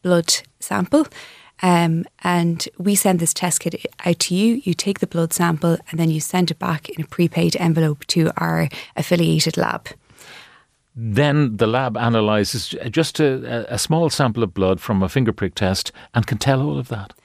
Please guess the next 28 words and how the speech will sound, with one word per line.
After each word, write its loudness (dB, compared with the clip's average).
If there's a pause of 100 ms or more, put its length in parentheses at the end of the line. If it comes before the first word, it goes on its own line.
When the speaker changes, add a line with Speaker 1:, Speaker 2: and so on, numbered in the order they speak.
(200)
Speaker 1:
It -8
can 0
tell 0
all 2
of -2
that 2
information, 0
which -2
is -4
fantastic. -4 (480)
And 2
I 4
then 2
send -2
you 0
a -8
personalised -2
profile -2 (580)
of 2
your 4
test -2
results, -2 (200)
which -2
is 2
explained 0
in 0
layman 2
terms. 0